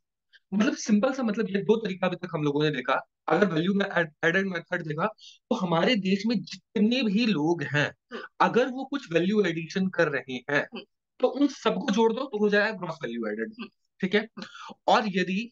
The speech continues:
Speaker 1: हम लोग ये देखें कि जितने भी लोग salary पा रहे हैं,
Speaker 2: हम्म।
Speaker 1: चाहे वो दस रुपए कमा रहे हो, चाहे दस लाख, दस करोड़ कमा रहे हो,
Speaker 2: हम्म।
Speaker 1: उन सबको अगर हम जोड़ दें, तब भी हम जीडीपी ही
Speaker 2: पहुंच
Speaker 1: पहुंचेंगे
Speaker 2: जाएंगे
Speaker 1: Income method से।
Speaker 2: इनकम मेथड
Speaker 1: तो
Speaker 2: से।
Speaker 1: इसलिए दो अलग-अलग method
Speaker 2: मेथड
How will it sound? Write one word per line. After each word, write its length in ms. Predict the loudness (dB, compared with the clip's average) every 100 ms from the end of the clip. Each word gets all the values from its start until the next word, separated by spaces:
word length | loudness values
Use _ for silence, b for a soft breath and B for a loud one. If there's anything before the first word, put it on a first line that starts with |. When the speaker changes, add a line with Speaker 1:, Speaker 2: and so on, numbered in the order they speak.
| -4
Speaker 1:
हम 140 | 2 2
लोग 220 | 2 0
ये 80 | -2
देखें 300 | -2 -4 -6
कि 120 | -4
जितने 440 | -2 0 2 2
भी 140 | 2 2
लोग 180 | 0
salary 440 | 0 0 2 0 -4 -2
पा 140 | -2
रहे 200 | -2 -6
हैं, 240 | -14 -14 -14
Speaker 2:
हम्म। 340 | -14 _ -16 -10 0
Speaker 1:
चाहे 200 | 2 2
वो 180 | 0
दस 200 | 0 -2 -4
रुपए 220 | -4 -4
कमा 240 | -2 -2
रहे 80 | 0
हो, 60 | 0
चाहे 200 | 0 -2
दस 180 | -4 0
लाख, 180 | 0 0 -6
दस 120 | -6 0
करोड़ 200 | 0 0
कमा 220 | 0 0
रहे 80 | 0
हो, 120 | -6 -14
Speaker 2:
हम्म। 160 | -2
Speaker 1:
उन 60 | -2
सबको 380 | 2 -2 0 -2
अगर 160 | 0
हम 100 | -2
जोड़ 220 | -2 -4 -2
दें, 200 | -6 -8 b _
तब 120 | -2 2
भी 80 |
हम 180 | 4 4
जीडीपी 360 | 2 0 0 0
ही 120 | 0
Speaker 2:
पहुंच 260 | -2 -4 -2
Speaker 1:
पहुंचेंगे 220 | -2 -2
Speaker 2:
जाएंगे 320 | -4 -6 -8
Speaker 1:
Income 440 | -4 0 0 0
method 300 | -4 -10 -12
से। 80 | -12
Speaker 2:
इनकम 160 | -8 -8
मेथड 380 | -8 -16 -16 0
Speaker 1:
तो 80 | 2
Speaker 2:
से। 60 |
Speaker 1:
इसलिए 200 | 2 0
दो 120 | 2 2
अलग-अलग 400 | 2 -2 -2 -4
method 320 | -6 -2 0
Speaker 2:
मेथड 340 | 0 -4 -12